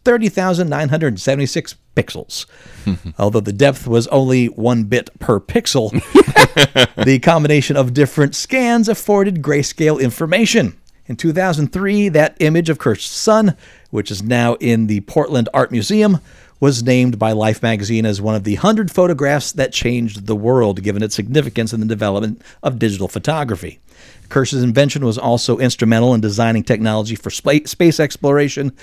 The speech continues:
Speaker 1: allowing astronauts to take live photos of the moon, send them to Earth during the Apollo moon landing. It also contributed to the development of Sir Godfrey Hausfeld's cat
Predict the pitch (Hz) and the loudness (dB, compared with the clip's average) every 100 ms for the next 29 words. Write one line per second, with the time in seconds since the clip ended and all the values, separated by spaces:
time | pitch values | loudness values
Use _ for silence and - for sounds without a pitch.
0 | - - - 113 107 104 107 117 110 113 | -20 -10 -2 0 0 0 -2 0 0 -2
1 | 127 110 101 92 104 - 107 110 104 92 | -4 -4 -2 -2 -2 0 2 2 0 -2
2 | 92 113 131 123 - 104 98 82 - 107 | -2 0 2 2 0 -4 -4 -8 -4 0
3 | 107 - - - - 104 95 - 127 127 | 0 -2 -14 -10 -4 -2 -2 -2 0 2
4 | 110 131 156 151 151 151 - - - - | 2 2 2 2 2 0 -4 -12 -20 -20
5 | - - 226 240 - 233 226 196 233 226 | -16 -4 0 0 0 -2 -2 -4 -6 -4
6 | 220 190 202 196 185 190 190 185 175 156 | -4 -4 -4 0 2 4 4 2 0 -2
7 | - - 175 147 139 139 - 160 135 247 | -2 -2 -2 -2 -2 -2 -2 -2 -2 -4
8 | 262 233 220 185 - - 277 - | -4 -2 -2 -4 -6 -2 -2 -4